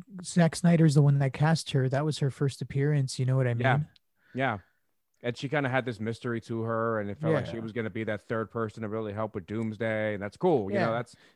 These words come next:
Speaker 1: So since that was her first appearance, that, that's that character. You're, this really should be trying a little bit harder to set something up for
Speaker 2: Yeah.
Speaker 1: that because, eh, man, that she's,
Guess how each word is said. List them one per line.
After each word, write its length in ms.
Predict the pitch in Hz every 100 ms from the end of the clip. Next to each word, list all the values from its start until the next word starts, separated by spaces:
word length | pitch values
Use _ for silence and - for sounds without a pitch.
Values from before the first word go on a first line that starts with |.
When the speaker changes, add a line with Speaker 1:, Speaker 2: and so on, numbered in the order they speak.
| _ -
Speaker 1:
So 460 | - 151 139 - _ -
since 220 | - 135
that 140 | 180
was 100 | 220
her 100 | 202
first 280 | 156 185 147
appearance, 520 | 143 - 185 220 156
that, 140 | 165 156
that's 220 | 170 -
that 200 | - 147
character. 400 | 139 151 190 -
You're, 320 | 139 131 139 127
this 260 | 160 -
really 300 | 143 175 151
should 380 | 117 - 147 - _ _ - 147 _
be 120 | 147 131
trying 540 | - 143 139 135 131
a 40 |
little 200 | 131 135
bit 140 | 131 120
harder 400 | 123 147 160 135
to 100 | 123
set 260 | - 139 -
something 400 | 143 - 123 127
up 200 | 165 - _ _ - - - _
for 200 | - -
Speaker 2:
Yeah. 120 | 131
Speaker 1:
that 340 | 131 160 143 160
because, 520 | 139 - 131 120 - - - _ _ - - -
eh, 100 | - - - - -
man, 260 | 175 160 135
that 180 | 156 - _ -
she's, 420 | - 165 139 -